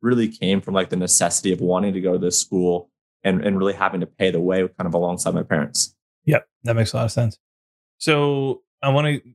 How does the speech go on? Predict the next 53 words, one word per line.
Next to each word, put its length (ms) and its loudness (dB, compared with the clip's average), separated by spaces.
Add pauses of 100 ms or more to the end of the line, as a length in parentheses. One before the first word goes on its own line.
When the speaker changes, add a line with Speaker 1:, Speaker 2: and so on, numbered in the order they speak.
(120)
Speaker 2:
um, 320 2
kind 140 2
of 40 2
give 160 0
people 220 -2
an 80 2
overview 520 -2
of 120 -2
what 180 0
you're 160 0
up 140 -4
to 380 0
today 440 0
outside 400 -2
of 140 -4
being 240 0
all 160 2
over 200 -4
social. 420 0
Well, 120 0
that's 300 -2
a, 180 0
a 80 -2
piece 220 0
of 60 2
what 100 -2
you're 80 -4
doing, 300 -4
but 120 -4
you're 80 0
also 200 0
involved 220 2
in 80 -2
an 100 -4
agency. 360 -2
Maybe 180 0
give 140 2
us 100 -2
the 100 -4
lay 160 2
of 60 0
the 80 0
land 480 -2
between 520 0
courses, 480 0
the 80 -2
agency, 520 0
everything 300 0
that 80 -2
you've 160 -4
got 140 0
going 180 0
on. 160 -2